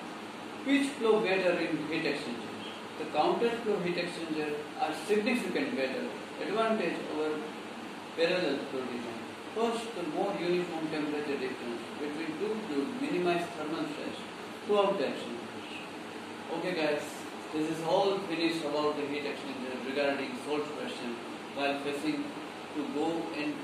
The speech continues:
while facing an interview, right? So I give you all the details regarding all the types of heat exchanger. Most important heat exchanger, cell and tube heat exchanger, because it has cross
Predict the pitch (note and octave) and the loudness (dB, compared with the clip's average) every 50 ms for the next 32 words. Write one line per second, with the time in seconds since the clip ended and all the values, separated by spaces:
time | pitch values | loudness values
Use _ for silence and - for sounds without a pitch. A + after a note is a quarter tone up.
0 | - - - - - - C#3 D3 D3 C#3+ D3+ D3 D3 D3 - D3+ D3+ D3 C#3+ C3+ | -8 -8 -10 -8 -6 0 2 4 4 4 2 0 -2 -2 -2 0 0 2 2 2
1 | C3+ B2 B2 B2 A#2+ A#2 G#2+ G#2 G#2 G#2 - - E3+ G3 G3 G3 - - - - | 0 0 -2 -4 -4 -4 -6 -6 -8 -8 -4 0 0 2 2 0 -2 -4 -6 -8
2 | - - - - - - - - - - - - C#3+ D3 D3 D3 C#3+ C#3+ C#3+ C#3+ | -10 -10 -10 -10 -10 -10 -10 -10 -10 -8 -6 -2 2 4 4 4 4 2 0 0
3 | D3+ D3+ D3 D3+ D3+ D3+ D3+ - - D#3 E3+ F3+ F3 - D#3+ D#3+ C3+ B2+ C3+ B2+ | 0 0 0 0 -2 -2 -2 -4 -4 -2 0 0 0 0 0 -2 -2 -2 -2 -2
4 | - C3 B2+ B2 A#2+ B2 A#2+ B2 B2+ B2+ C#3+ C#3 C#3 C3+ B2+ C3 C3 - - - | -2 -2 -4 -4 -4 -4 -4 -4 -4 -2 0 2 2 0 0 -2 -4 -6 -6 -6
5 | D#3 E3 F3 E3+ E3 D#3+ D3 C#3+ - - C3+ C3 C3 C3 C3 - - - - - | -4 -4 -2 -2 -2 -4 -4 -6 -6 -4 -2 0 0 0 0 -2 -6 -8 -8 -8
6 | - - - - - - - - - - B2+ C3+ C#3 C#3+ C3+ - - - C#3 C#3 | -10 -10 -10 -10 -10 -10 -10 -10 -8 -6 -4 -2 -2 -2 -2 -2 -4 -4 -4 -4
7 | B2+ C3+ C3+ - - - - - - - - - - - C#3 E3+ G3+ G#3+ G#3+ G#3+ | -4 -4 -4 -4 -6 -6 -8 -8 -10 -10 -10 -10 -8 -4 -2 0 2 2 2 0
8 | - - F3 F3 - E3 E3 D#3 D3+ D3+ D3 C3+ C3+ C3+ B2+ B2 B2+ A#2+ - - | 0 -2 -2 -2 -2 0 0 0 0 0 0 0 -2 -2 -4 -4 -4 -4 -6 -4
9 | B2+ B2 A#2+ A#2+ A#2 A2+ A2+ A2 - - - D3 D3+ E3 F3+ F3 E3+ E3+ E3+ D#3 | -4 -4 -4 -4 -4 -6 -6 -6 -6 -6 -2 -2 0 2 2 2 2 0 0 -2
10 | C#3+ D3 C#3+ D3 C#3 C#3 C3+ C3+ C3+ B2+ B2 - B2 B2 - - - - - - | -2 -2 -4 -4 -4 -6 -6 -6 -8 -6 -6 -6 -6 -6 -6 -6 -8 -8 -8 -8
11 | - - - - - - - - - - - - - - - - - - - - | -8 -10 -10 -10 -10 -10 -10 -10 -8 -8 -10 -10 -8 -8 -8 -8 -10 -10 -10 -8
12 | - - - C#3 C#3+ E3 E3 D#3+ D#3 - - - D3 C#3+ - - - C3 C3 B2 | -8 -6 -6 -4 -2 -2 -2 -2 -2 -4 -6 -6 -6 -6 -6 -6 -4 -4 -2 -2
13 | B2 B2 - - - - - - - - - D3 D#3+ E3 D#3+ | -2 -4 -6 -8 -8 -10 -10 -10 -10 -8 -6 -2 -2 -2 -2